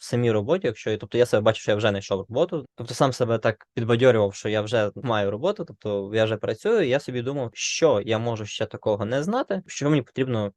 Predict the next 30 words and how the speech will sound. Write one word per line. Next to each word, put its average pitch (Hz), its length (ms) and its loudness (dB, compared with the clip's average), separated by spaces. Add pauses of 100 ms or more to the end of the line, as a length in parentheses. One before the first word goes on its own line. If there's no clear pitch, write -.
якісь - 240 -10
підкачати, - 420 -4
якісь - 180 -8
скіли. 104 420 0 (540)
І 117 480 4 (160)
задавався 127 380 2
цим 120 120 -4
питанням 113 460 -4
нерідко, 123 800 0
тобто 110 360 -4
стеку - 340 0
технологій, 165 800 2
буду 107 240 -6
такими 107 220 -8
трошки - 280 -2
висловами 104 500 2
говорити, 110 680 2 (140)
насправді 143 540 2
питань 131 380 -4
нема, 131 400 -2 (140)
тобто 104 840 0 (560)
куди 127 240 2
би 113 360 -2 (100)
я 120 140 0
не 120 80 0
дивився, 113 420 -6
що 127 160 0
би 110 100 -2
не 107 100 -6
шукав, 147 540 0